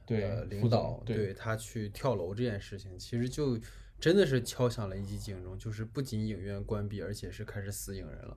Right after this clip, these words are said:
Speaker 1: 嗯。
Speaker 2: 对，就是他真的是一个很，很严重的事情。我觉得就这次来武汉去，呃，体验生活的时候，也会有一种感觉，就是好像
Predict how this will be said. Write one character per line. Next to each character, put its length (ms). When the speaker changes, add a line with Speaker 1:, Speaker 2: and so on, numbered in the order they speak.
Speaker 1:
嗯。 240
Speaker 2:
对， 260
就 140
是 200
他 180
真 180
的 80
是 160
一 60
个 100
很， 260
很 340
严 220
重 240
的 80
事 180
情。 140
我 140
觉 140
得 80
就 180
这 140
次 160
来 180
武 220
汉 360
去， 880
呃， 120
体 300
验 360
生 300
活 120
的 120
时 120
候， 220
也 120
会 180
有 100
一 20
种 140
感 180
觉， 80
就 140
是 240
好 260
像 460